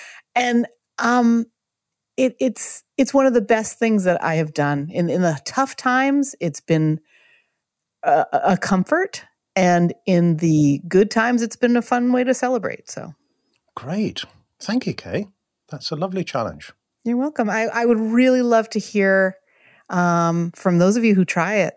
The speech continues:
Speaker 1: I'd really love to hear your experience with it.
Speaker 2: Great. So where should people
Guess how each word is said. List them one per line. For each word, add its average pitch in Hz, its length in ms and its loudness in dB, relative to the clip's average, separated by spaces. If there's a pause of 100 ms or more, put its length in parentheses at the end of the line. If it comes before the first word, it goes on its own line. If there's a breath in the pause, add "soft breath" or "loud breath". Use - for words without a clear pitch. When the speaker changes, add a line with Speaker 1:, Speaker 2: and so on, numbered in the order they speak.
(120)
Speaker 1:
I'd 175 240 -2
really 202 260 6
love 170 220 2
to 175 80 0
hear 160 140 2
your 151 180 0
experience 143 540 -4
with 165 120 -10
it. - 160 -10 (560)
Speaker 2:
Great. 180 380 -4 (260)
So 247 360 0
where 240 400 2
should - 360 -4
people 208 480 0